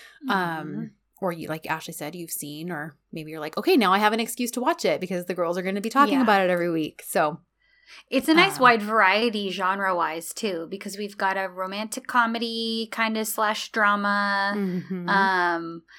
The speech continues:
Speaker 2: and then we have more of an action
Speaker 1: Mm-hmm.
Speaker 2: show, and then I think As the Crow Flies, that's like a thriller, isn't it?
Speaker 1: Yeah, I would say from, based
Speaker 2: Like
Speaker 1: on what I've
Speaker 2: drama
Speaker 1: seen,
Speaker 2: thriller?
Speaker 1: yeah, like, more drama thriller. Um,
Speaker 2: Yeah.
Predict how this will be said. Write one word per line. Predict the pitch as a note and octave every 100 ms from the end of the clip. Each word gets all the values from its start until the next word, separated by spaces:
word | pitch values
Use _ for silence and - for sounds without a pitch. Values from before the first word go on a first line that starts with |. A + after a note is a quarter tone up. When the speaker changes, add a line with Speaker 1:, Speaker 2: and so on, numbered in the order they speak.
| - _
Speaker 2:
and | F#3 F#3+
then | F#3+ F3+
we | G3+
have | F3+ F#3 E3+ E3+ E3+ - - _
more | G3+ F3+ F#3+
of |
an | G3+
action | - E3+ F3+ - G#3+ G#3 G#3 G#3 G3+ - -
Speaker 1:
Mm-hmm. | B3+
Speaker 2:
show, | B3 F#3+ F#3+ F#3+ G3 G3+ G#3 - _ _ _ _
and | F#3+ F3+
then | F3 E3+ E3+ E3+ - _ -
I | E3+
think | A#3 B3+ _ _ _ _ _
As | - F#3+
the | G3+
Crow | G3+
Flies, | G3+ G3 F#3
that's | F#3 -
like | A3 A#3
a | - _
thriller, | E3+ G#3+ A#3 C3
isn't | - F3 F3
it? | A3 B3+
Speaker 1:
Yeah, | B3 C4 D4 C#4+ C#4
I | B3+
would | C#4 -
say | C#4+
from, | C#4 A3+
based | A3 A3
Speaker 2:
Like | A#3+
Speaker 1:
on | G#3+
what | A3+
I've | A3
Speaker 2:
drama | F#3 F#3+
Speaker 1:
seen, | G3+ G#3+
Speaker 2:
thriller? | F#3 F#3+ F#3+
Speaker 1:
yeah, | G3 F3+ F3
like, | F3+ F3+
more | F#3 F#3+
drama | F3 F3+ E3+ E3
thriller. | - E3 D#3 F3 G#3 A#3 - -
Um, | F#3 E3+ D3+
Speaker 2:
Yeah. | - D#3